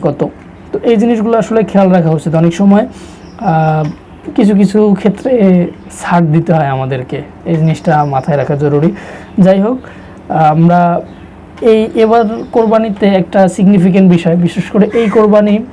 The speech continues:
গত বছর চব্বিশের কোরবানি, তেইশের কোরবানিতে আমরা একটা জিনিস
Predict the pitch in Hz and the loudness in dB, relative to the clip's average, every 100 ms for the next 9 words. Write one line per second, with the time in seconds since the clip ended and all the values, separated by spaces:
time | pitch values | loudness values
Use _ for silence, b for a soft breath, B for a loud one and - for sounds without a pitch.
0 | 285 180 175 190 185 185 196 185 180 180 | -2 0 2 2 2 2 2 0 2 2
1 | 170 170 185 180 180 180 180 170 185 170 | 2 2 0 2 2 2 2 2 2 2
2 | 185 185 180 180 175 175 175 180 175 175 | 2 2 4 2 4 2 2 2 2 4